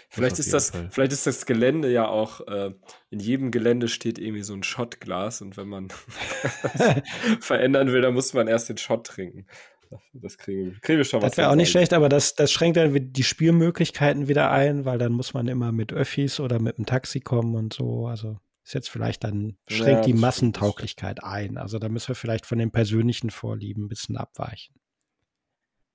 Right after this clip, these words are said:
Speaker 2: Je nachdem kann ein Spiel auch mal schnell vorbei sein.
Speaker 3: Äh, genau, weil
Speaker 2: <laughs>
Speaker 3: einer unterm Tisch liegt. Last Man Standing halt ist dann der Spielmodus.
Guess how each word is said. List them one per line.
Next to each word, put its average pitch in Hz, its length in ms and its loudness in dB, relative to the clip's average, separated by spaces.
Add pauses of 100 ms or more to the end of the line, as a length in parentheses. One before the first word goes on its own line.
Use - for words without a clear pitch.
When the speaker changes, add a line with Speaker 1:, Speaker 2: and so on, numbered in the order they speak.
(120)
Speaker 2:
Je 110 80 -4
nachdem 107 360 -2
kann 110 180 -2
ein 104 40 -4
Spiel 104 240 -4
auch 101 140 -8
mal 98 120 -6
schnell 98 220 -6
vorbei 90 380 -6
sein. 87 260 -8 (400)
Speaker 3:
Äh, 120 200 2
genau, 117 460 4
weil 104 160 2
Speaker 2:
<laughs> - 0 -
Speaker 3:
einer 107 260 2
unterm 104 260 -2
Tisch - 240 -10
liegt. - 200 -8
Last 135 300 4
Man 127 200 4
Standing 113 560 0
halt 101 280 -6
ist - 180 -10
dann 104 140 -6
der 98 300 -6
Spielmodus. 98 840 -6